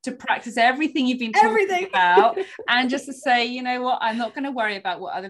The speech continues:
Speaker 1: people would say, what other people think I should say."
Speaker 2: Yes.
Speaker 1: Right now, if I had a massive pen or a big tub of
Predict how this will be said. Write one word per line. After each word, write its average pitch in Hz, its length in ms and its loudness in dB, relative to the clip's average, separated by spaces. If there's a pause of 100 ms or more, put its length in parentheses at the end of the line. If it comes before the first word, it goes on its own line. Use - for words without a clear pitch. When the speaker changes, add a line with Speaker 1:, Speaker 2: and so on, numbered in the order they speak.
Speaker 1:
people 208 360 -12
would 180 100 -8
say, 180 320 0
what 160 120 -4
other 185 100 -10
people 180 280 -8
think 247 240 0
I 170 120 0
should - 180 -14
say." 151 640 -4 (420)
Speaker 2:
Yes. 196 200 -6
Speaker 1:
Right 269 240 0
now, 220 320 0
if 165 140 -4
I 233 200 2
had 214 260 -2
a 185 80 -4
massive 202 680 -6 (1000)
pen 214 440 -2
or 202 140 -4
a 202 60 -6
big 233 360 -10
tub 214 220 -6
of 190 140 -10